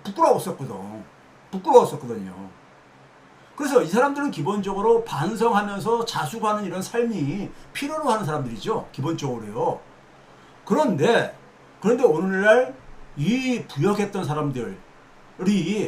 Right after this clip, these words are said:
자기들이 그러니까는 대한민국에 그러니까 주류라고 지금 떠들고 있는 거예요.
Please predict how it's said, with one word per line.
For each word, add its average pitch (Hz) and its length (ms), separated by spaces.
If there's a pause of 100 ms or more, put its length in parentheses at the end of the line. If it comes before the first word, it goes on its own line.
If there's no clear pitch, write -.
(440)
자기들이 294 560
그러니까는 190 760
대한민국에 185 720
그러니까 156 440
주류라고 285 460
지금 185 160
떠들고 226 340
있는 147 200
거예요. 123 760